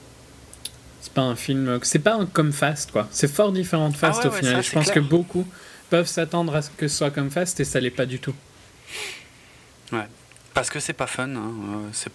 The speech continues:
Speaker 2: l'une des principales
Speaker 1: C'est,
Speaker 2: différences.
Speaker 1: ouais, c'est peut-être un peu moins fun, hein. C'est
Speaker 2: Mm,
Speaker 1: un,
Speaker 2: mm.
Speaker 1: c'est, ouais, y a pas de, y,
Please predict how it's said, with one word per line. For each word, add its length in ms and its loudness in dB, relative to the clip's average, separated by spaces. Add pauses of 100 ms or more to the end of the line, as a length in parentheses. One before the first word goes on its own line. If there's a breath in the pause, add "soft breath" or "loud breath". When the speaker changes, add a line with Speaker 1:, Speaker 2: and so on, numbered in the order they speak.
Speaker 2:
l'une 220 -4
des 80 -6
principales 440 -4
Speaker 1:
C'est, 140 6
Speaker 2:
différences. 220 2
Speaker 1:
ouais, 80 2
c'est 160 -2
peut-être 400 0
un 80 0
peu 120 0
moins 200 -2
fun, 240 -2
hein. 160 -4
C'est 160 -6
Speaker 2:
Mm, 80 2
Speaker 1:
un, 200 0 (220)
Speaker 2:
mm. 40 -6
Speaker 1:
c'est, 100 -8 (440)
ouais, 160 2
y 80 2
a 40 0
pas 200 0
de, 280 2
y, 160 -4